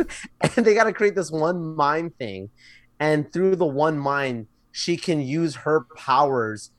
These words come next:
to, to turn the, the main Celestial, who's gonna be basically destroying the entire Earth, into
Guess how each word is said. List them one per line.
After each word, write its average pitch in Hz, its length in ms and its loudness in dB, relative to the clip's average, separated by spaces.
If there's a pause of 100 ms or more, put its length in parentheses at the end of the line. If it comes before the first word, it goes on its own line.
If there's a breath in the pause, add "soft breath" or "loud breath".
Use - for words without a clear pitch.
(180)
to, 151 140 0 (140)
to 143 140 -2 (120)
turn 151 460 0
the, 127 360 2
the 131 140 -2
main 143 220 0
Celestial, 139 460 -2
who's 127 220 -4
gonna 127 200 -2
be 117 160 -6 (140)
basically 127 460 -4
destroying 127 580 -4
the 120 80 -2
entire 113 400 0
Earth, 113 380 0
into 113 480 -4